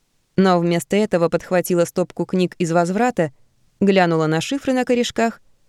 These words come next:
и понесла расставлять их по нужным полкам.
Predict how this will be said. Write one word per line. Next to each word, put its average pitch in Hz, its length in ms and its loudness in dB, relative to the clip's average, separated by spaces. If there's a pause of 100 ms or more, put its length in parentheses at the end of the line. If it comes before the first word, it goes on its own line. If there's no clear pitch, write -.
(220)
и 294 140 0
понесла 190 460 0
расставлять 170 500 0
их - 120 -10
по 156 120 0
нужным 151 360 -2
полкам. 135 560 -4